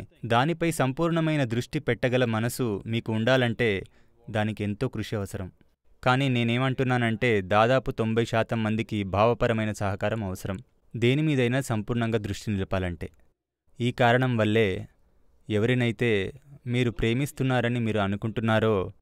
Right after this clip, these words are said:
వారికి మీరు శ్రద్ధ చూపించగలరు. ఎవరైతే మీ ప్రేమలో లేరో వారిని మీరు విస్మరిస్తారు, వారిపై శ్రద్ధ చూపరు.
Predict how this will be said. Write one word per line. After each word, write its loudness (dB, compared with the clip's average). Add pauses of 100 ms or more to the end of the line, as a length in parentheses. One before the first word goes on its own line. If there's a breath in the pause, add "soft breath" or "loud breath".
(120)
వారికి 2
మీరు 0
శ్రద్ధ -2 (100)
చూపించగలరు. -4 (1120)
ఎవరైతే 2
మీ 0
ప్రేమలో 2 (100)
లేరో 4 (1000)
వారిని 4
మీరు 2
విస్మరిస్తారు, -4 (1200)
వారిపై 0
శ్రద్ధ -2
చూపరు. -4